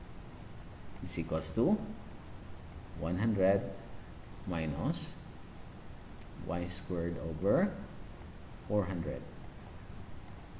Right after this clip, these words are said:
times our dy. So this is now our dA.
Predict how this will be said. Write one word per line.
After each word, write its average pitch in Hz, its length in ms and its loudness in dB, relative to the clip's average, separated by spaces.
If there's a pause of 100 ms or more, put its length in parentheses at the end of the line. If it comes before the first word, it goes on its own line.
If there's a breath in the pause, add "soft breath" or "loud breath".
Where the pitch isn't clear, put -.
times 82 340 0
our 82 260 0 (1200)
dy. 78 120 0 (240)
So - 140 -4
this 95 180 4
is 117 180 4
now 110 280 6
our 110 300 4 (680)
dA. 87 360 2